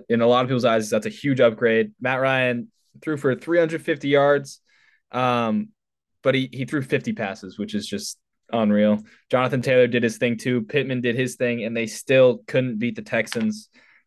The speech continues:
Um, yeah, I mean, like Butsy said, they, they just couldn't convert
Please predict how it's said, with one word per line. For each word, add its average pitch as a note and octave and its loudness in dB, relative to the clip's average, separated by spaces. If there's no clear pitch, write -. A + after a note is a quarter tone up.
Um, A2 0
yeah, C3 2
I A#2+ -2
mean, A#2 -2
like C3+ 0
Butsy C3 -4
said, A2+ -6
they, B2 2
they C3 -2
just D3+ -6
couldn't D#3+ -2
convert C3 0